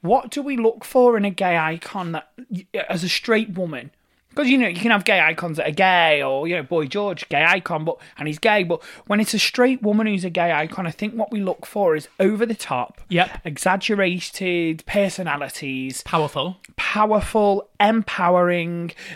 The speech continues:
Speaker 1: They really know themselves. Camp.
Speaker 2: Yeah.
Speaker 1: You know, all those things, like, tick, tick, tick, tick, tick, like, and I think that's what they are. And I think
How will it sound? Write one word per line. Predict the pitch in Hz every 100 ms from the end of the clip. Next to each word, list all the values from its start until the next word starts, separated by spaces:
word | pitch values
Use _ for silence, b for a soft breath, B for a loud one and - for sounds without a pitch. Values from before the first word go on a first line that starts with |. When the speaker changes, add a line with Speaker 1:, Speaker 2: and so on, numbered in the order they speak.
| -
Speaker 1:
They | 180
really | 151 185 202 214
know | 208 180 170
themselves. | 175 165 - 170 160 170 - - b b
Camp. | - - 196 202 196 190 - - B
Speaker 2:
Yeah. | 170 170 139
Speaker 1:
You | 214
know, | 208 202 -
all | 240 240 247
those | 240 220 202
things, | - 202 196 175 160
like, | 170 160 -
tick, | - - -
tick, | - 202 -
tick, | - 196 - -
tick, | 196 - -
tick, | 208 -
like, | 170 160 - - _ _ _
and | 170 165
I | 139
think | - 196 165
that's | 156 -
what | -
they | 175 160
are. | 151 156 147
And | 170 180
I | 165
think | - 202 196 -